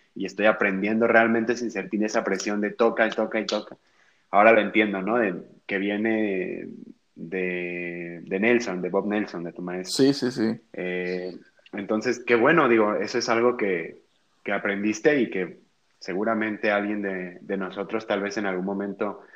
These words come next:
Speaker 1: bueno, si nos vemos un poco más influenciados por, por este tipo de aprendizaje, pues quizá lo apliquemos si llegamos a dar clases, ¿no?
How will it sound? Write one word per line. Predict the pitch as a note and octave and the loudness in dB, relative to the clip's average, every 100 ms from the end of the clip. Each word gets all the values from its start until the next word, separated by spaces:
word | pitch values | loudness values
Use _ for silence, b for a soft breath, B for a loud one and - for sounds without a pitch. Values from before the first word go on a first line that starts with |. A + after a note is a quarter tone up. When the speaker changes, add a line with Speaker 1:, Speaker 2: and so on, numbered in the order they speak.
| b b | b b
Speaker 1:
bueno, | C3+ A#2+ | 2 4
si | A#2 | 4
nos | G#2+ | 2
vemos | G#2+ A#2 | 2 2
un | B2 | 0
poco | A2+ B2 | 0 2
más | A2+ A#2 | 2 2
influenciados | A#2 A2+ G#2 A#2 G#2+ A2 | 0 0 2 4 4 2
por, | G2+ F#2 F#2 - - - - _ - | -2 -4 -6 -18 -18 -18 -20 _ -4
por | F#2+ | -2
este | F#2+ G#2 | 0 -2
tipo | A2 G#2 G#2 | -2 0 0
de | G2 F#2 F2+ F2+ F2 E2+ E2 - | 0 0 -2 -4 -6 -6 -6 -4
aprendizaje, | G2 G#2 G2+ G2+ G2+ - | -2 -2 -2 0 0 0
pues | C#3 F#2 - - _ _ _ _ - | -4 -4 -6 -14 _ _ _ _ -18
quizá | G#2 - F#2+ | -12 -4 0
lo | G2+ | 0
apliquemos | G2+ F#2 G2 F#2+ F#2+ - - _ | 0 -4 -4 -4 -6 -10 -18 _
si | - | -8
llegamos | F#2 F2 F#2 F#2 | -6 -4 -6 -8
a | |
dar | F2 F2+ | -10 -10
clases, | E2+ E2 - D#2+ | -10 -10 -12 -12
¿no? | F2+ | -12